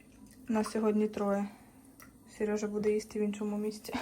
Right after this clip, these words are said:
<laughs> Опа, все, ну краса, краса.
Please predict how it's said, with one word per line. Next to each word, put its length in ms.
<laughs> 100
Опа, 720
все, 320
ну 200
краса, 480
краса. 400